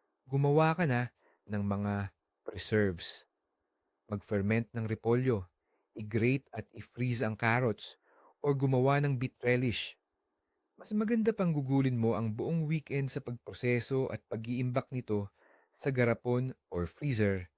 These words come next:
kaysa naman pagdating ng isang buwan, baldi-baldi na lang ang itatapon mo sa basurahan. At ito na ang huli.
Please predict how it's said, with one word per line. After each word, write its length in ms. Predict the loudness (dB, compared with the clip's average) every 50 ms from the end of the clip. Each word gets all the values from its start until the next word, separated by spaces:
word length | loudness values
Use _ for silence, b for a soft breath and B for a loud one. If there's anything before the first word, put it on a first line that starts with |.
| _ _ _ _ _ _ _ _
kaysa 240 | -6 -4 -4 -2 -2
naman 320 | 0 0 0 0 -2 -2
pagdating 520 | -4 -6 -6 -4 -4 -6 -4 -4 -4 -2 -2
ng 100 | -2 -4
isang 320 | -4 -4 -4 -2 -2 2
buwan, 360 | 4 4 4 4 2 0 -4 -10 b b b b b b b b
baldi-baldi 720 | -2 0 2 2 2 2 0 2 2 0 0 0 0 0
na 100 | 2 2
lang 200 | 2 2 2 0 -2 -6 -8 _ _ _ _ -12
ang 200 | -8 -8 -8 -10
itatapon 640 | -12 -16 -16 -14 -8 -4 -4 -4 -4 -4 -4 -6 -4
mo 160 | -2 -2 -4
sa 160 | -4 -4 -4 -4
basurahan. 720 | -4 -4 -2 -2 -2 0 0 0 0 0 -2 -2 -4 -8 _ _ _ _ _ _ _ _
At 220 | -2 -2 -2 -2 _ -6
ito 160 | -4 0 2 2
na 160 | 4 4 4
ang 140 | 2 2 2
huli. 320 | 0 0 0 -2 -4